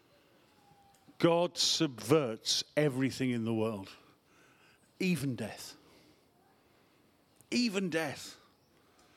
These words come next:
'Cause in Jesus, he goes, "Even death cannot hold him.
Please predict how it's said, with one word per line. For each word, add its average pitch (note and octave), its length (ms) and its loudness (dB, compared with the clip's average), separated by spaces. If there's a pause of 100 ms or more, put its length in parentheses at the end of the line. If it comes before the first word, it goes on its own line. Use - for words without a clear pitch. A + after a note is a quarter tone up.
(580)
'Cause E3 180 4
in D#3+ 140 0
Jesus, E3 420 4
he C#3+ 100 0
goes, C#3 600 2 (580)
"Even D3+ 320 4
death D3 380 0
cannot G#2+ 300 -4
hold A2 240 -4
him. - 120 -20